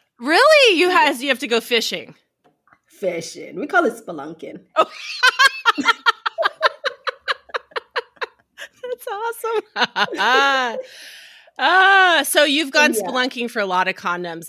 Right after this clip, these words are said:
Speaker 1: Okay. Yeah. That
Speaker 2: Condoms. And then some people, believe it or not, ladies, some women forget about their tampons.
Speaker 1: Oh, yeah.
Speaker 2: Yeah. We have gone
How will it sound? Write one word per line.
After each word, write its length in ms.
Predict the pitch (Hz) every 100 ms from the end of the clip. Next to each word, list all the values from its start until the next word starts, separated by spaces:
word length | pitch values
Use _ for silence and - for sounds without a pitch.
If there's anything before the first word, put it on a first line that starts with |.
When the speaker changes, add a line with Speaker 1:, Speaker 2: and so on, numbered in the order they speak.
| -
Speaker 1:
Okay. 440 | 180 180 190 160 190
Yeah. 200 | 233 262
That 160 | 247
Speaker 2:
Condoms. 840 | 185 185 196 196 190 190 185 185 180 _ -
And 100 | 330
then 200 | 523 523
some 160 | 523 539
people, 420 | 508 508 494 349
believe 280 | 453 427 480
it 100 | 508
or 140 | 480 427
not, 260 | 427 466
ladies, 500 | 294 302 277 294 330 -
some 440 | 214 285 320 311
women 340 | 330 339 330 311
forget 320 | 311 285 277
about 260 | 285 285
their 160 | 285 302
tampons. 520 | 302 320 320 311 196
Speaker 1:
Oh, 300 | 190 196 294
yeah. 680 | 370 415 415 415 381 370 370 - _ _ _
Speaker 2:
Yeah. 920 | 196 180 156 165 202 254 262 269 262 226
We 80 | 190
have 120 | 190
gone 280 | 202 214